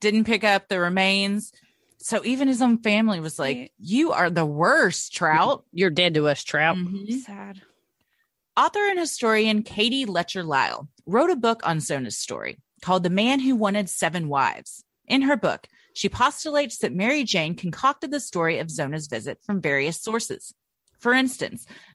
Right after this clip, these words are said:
Speaker 1: Zona's obituary was published January twenty-eighth, eighteen ninety-seven, in the Greenbrier Independent. In that same edition of the paper, a similar story was published on the front page,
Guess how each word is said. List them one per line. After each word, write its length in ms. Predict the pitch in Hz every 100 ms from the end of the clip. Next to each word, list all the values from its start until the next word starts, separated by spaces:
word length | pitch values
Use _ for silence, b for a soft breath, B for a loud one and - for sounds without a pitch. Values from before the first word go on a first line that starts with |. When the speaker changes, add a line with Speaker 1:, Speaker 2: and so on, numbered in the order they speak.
| 156
Speaker 1:
Zona's 360 | 202 269 339 311
obituary 600 | 233 226 190 123 76 -
was 160 | 131 -
published 460 | - 226 269 -
January 420 | 185 180 220 233 233
twenty-eighth, 520 | - 208 127 90 - _
eighteen 320 | 196 202 233 208
ninety-seven, 680 | 190 196 - 135 87 - -
in 80 | 175
the 80 |
Greenbrier 480 | 170 170 156 160 151
Independent. 680 | 120 139 143 226 208 104 - _ _ _ _ -
In 80 | 180
that 160 | 175
same 300 | - 240 277
edition 340 | 339 196 - 160
of 80 | 135
the 60 |
paper, 420 | - 175 - - b b b
a 40 | -
similar 440 | - 262 320 302
story 400 | 262 - 131 117
was 160 | 110 -
published 400 | - 131 131 -
on 80 | 135
the 60 | 135
front 260 | - 113
page, 360 | - 64 73